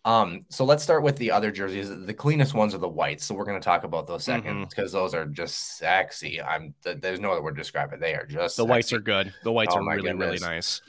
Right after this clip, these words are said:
Speaker 1: So the yellows here, the yellows, um, um, nothing really on the, on the sleeves. The shoulders are, are a black top. I think they're kind of akin back to the two thousands, the kind of that clean
Speaker 2: Yeah.
Speaker 1: cut look.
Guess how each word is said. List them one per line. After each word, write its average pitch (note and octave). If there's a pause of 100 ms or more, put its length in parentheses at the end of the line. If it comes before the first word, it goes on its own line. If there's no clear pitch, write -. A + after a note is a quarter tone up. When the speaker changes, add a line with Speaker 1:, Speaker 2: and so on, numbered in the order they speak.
Speaker 1:
So A#2+
the G#2
yellows A2+
here, G#2+
the F#2
yellows, G#2
um, F2
um, F2+
nothing A#2+
really C#3+
on A#2
the, A2+
on G2
the F#2+
sleeves. G2
The F2+
shoulders G2
are, E2+
are E2+
a E2
black F2+
top. F#2
I -
think B2
they're C3+
kind C3+
of G#2+
akin G#2+
back F#2+
to G#2
the F2+
two G2+
thousands, F#2+
the -
kind F#2+
of E2
that -
clean G2+
Speaker 2:
Yeah. A2+
Speaker 1:
cut A2
look. G2